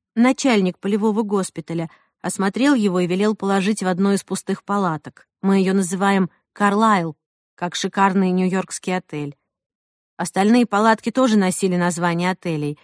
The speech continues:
Плаза, Дель Моника, Пьер и Сент-Реджес.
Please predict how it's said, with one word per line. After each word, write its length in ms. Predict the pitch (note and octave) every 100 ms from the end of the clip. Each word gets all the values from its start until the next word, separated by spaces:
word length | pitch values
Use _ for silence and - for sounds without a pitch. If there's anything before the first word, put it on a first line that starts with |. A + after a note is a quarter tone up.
| _ _ _
Плаза, 680 | - F3+ G3+ A3 F#3 F#3 E3+ _
Дель 320 | - F#3 F#3
Моника, 720 | E3+ E3+ G#3+ G#3 F#3+ F#3+ F3+ -
Пьер 460 | - D#3+ F3 G3+ F3+ _ _ _
и 140 | - F#3
Сент-Реджес. 1120 | F3 - G3 F#3+ - F#3 D#3 D3 C#3 C3+ -